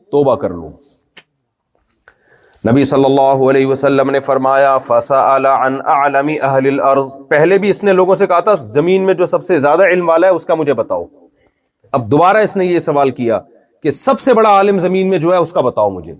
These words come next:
آج لوگ سب سے بڑے عالم کو بھی ویلیو نہیں دیتے، بلکہ جس نے مشہور ہونا ہو سوشل میڈیا میں، وہ سب سے بڑے عالم پہ کیچڑ اچھالنا شروع کر کے مشہور ہو جاتا ہے۔ وہ سب سے جو بڑا عالم ہوگا نا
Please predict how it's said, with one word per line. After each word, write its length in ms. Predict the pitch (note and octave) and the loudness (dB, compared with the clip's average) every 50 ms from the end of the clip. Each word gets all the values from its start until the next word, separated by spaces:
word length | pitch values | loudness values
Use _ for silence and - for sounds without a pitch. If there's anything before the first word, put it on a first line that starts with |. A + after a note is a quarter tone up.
| - _ _ _ _ _ _ _ | -20 _ _ _ _ _ _ _
آج 280 | - B2+ C#3 D3+ D#3 C#3+ | -4 0 0 2 2 2
لوگ 200 | D3 E3 F3+ E3 | 2 2 0 -2
سب 220 | - - D3 B2 | -2 -4 -4 -4
سے 120 | - E3 D3+ | -2 -2 0
بڑے 180 | D3 D3 D3+ | 2 2 2
عالم 320 | C#3+ C3+ C3+ C#3 C#3+ D3+ C#3 | 4 2 2 2 0 -2 -2
کو 100 | C#3+ C#3 | -2 -2
بھی 120 | C#3 C3+ | 0 0
ویلیو 520 | B2+ B2+ B2+ B2 C3 D3+ E3+ G3 A3 A#3 A3 - - - - - - - - _ | 2 2 2 2 2 2 2 2 2 2 0 -4 -10 -18 -18 -20 -20 -20 -20 _
نہیں 220 | G2 A2 C#3+ E3 E3 | -4 -2 0 0 2
دیتے، 280 | C3 B2 G2+ - A2+ | 0 -2 -2 -2 -6
بلکہ 340 | A2 G#2+ B2 B2+ B2+ E3+ E3 | -2 -2 -2 -2 0 -2 -2
جس 300 | C#3+ G#2 B2 C3+ C3 - | -2 -2 -6 -8 -6 -4
نے 180 | D3+ E3+ F3+ F#3+ | -2 0 0 0
مشہور 420 | F3 B2+ - - - F3 G3+ A3 | 0 -2 -4 -2 0 0 2 2
ہونا 240 | F#3 E3 E3 D#3 D3+ | 4 2 2 2 2
ہو 240 | F3 A3 A#3+ A3 - | 0 0 0 -2 -6
سوشل 360 | - - F3 E3 D#3+ F#3 F#3 | -4 -2 -2 0 2 0 2
میڈیا 320 | F3 F3 E3+ D#3+ E3+ E3+ | 2 0 0 0 0 0
میں، 200 | E3+ E3+ E3 D3 C3 - - - - _ _ - | 0 2 0 -2 -2 -6 -20 -20 -20 _ _ -4
وہ 80 | F3+ | -4
سب 260 | E3+ - - C#4 C4+ | -4 -2 -2 -4 -4
سے 120 | - - B3+ | -2 -2 0
بڑے 180 | G#3+ A#3 A3+ | 2 2 2
عالم 280 | A3 G3 G3 G3+ G#3 G#3 | 2 2 2 0 0 -2
پہ 260 | - A3 A3+ B3 B3 A3+ - - - - _ _ _ _ _ _ _ _ | 0 0 2 2 0 -2 -6 -18 -20 -20 _ _ _ _ _ _ _ _
کیچڑ 280 | G#3 G#3 - A#3+ A#3 A3+ | -6 -2 0 2 2 2
اچھالنا 340 | - - G3 G3 G3+ G#3 | 0 0 0 2 2 2
شروع 200 | F#3+ - G3+ G3 | 2 0 0 2
کر 140 | F3+ F#3+ F3+ | 2 2 2
کے 100 | E3 F#3+ | 2 0
مشہور 280 | F3+ E3 D3+ E3+ D#3+ C#3+ | -2 -2 -2 -2 0 0
ہو 80 | C3 | 0
جاتا 260 | G#2+ G#2 F#2+ - - G#2 | 0 0 -2 -2 -4 -6
ہے۔ 40 | |
وہ 140 | G2 F#2 F2 E2 - - - _ _ _ _ _ _ _ _ _ _ _ _ _ _ _ _ _ _ _ _ _ _ _ _ _ _ _ _ _ _ _ _ _ _ _ _ - - - - | -6 -6 -8 -14 -18 -20 -20 _ _ _ _ _ _ _ _ _ _ _ _ _ _ _ _ _ _ _ _ _ _ _ _ _ _ _ _ _ _ _ _ _ _ _ _ -20 -20 -16 -4
سب 160 | - F3+ D#3+ | -2 -2 -2
سے 140 | - - G#3+ | 0 0 2
جو 100 | F#3 G#3 | 2 2
بڑا 240 | F3+ D#3+ G#3 C4 C4+ | 2 2 2 2 4
عالم 300 | A#3 F#3+ F3+ F#3 F#3 F3 | 4 2 2 0 0 0
ہوگا 180 | D#3+ D3+ F#3 B3 | 0 0 0 0
نا 200 | C#4+ C#4+ C4 | 0 0 -2